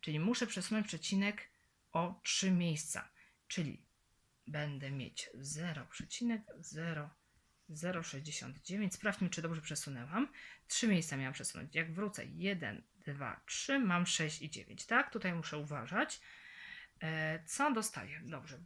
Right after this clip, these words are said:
będę się posiłkować kalkulatorem, żeby teraz, słuchajcie, na finiszu filmiku nie popełnić jakiegoś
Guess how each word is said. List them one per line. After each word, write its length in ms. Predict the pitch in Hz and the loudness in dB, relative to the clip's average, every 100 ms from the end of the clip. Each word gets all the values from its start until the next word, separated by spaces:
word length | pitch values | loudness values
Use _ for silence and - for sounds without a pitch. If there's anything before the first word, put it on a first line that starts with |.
| - | -16
będę 300 | - 190 240 | -6 0 2
się 140 | 214 175 | 2 -2
posiłkować 600 | 117 - 196 196 190 - | -6 -8 -8 -8 -8 -4
kalkulatorem, 680 | 165 165 156 - 139 160 | -4 -2 -4 -2 -4 -4
żeby 180 | 190 190 | -2 -2
teraz, 320 | 180 170 - | 0 -2 -2
słuchajcie, 600 | - 151 - 175 - 160 165 - - - - | -6 -10 -6 -6 -4 -8 -10 -14 -18 -20 -2
na 160 | 185 247 | 2 2
finiszu 540 | 214 170 208 233 180 | 4 4 4 2 -2
filmiku 500 | 165 143 175 247 - | -4 0 0 0 4
nie 260 | 196 247 330 | 6 6 2
popełnić 500 | 196 175 208 208 175 | -2 -2 0 0 0
jakiegoś 560 | 180 - 175 160 - | -2 -4 -6 -6 -8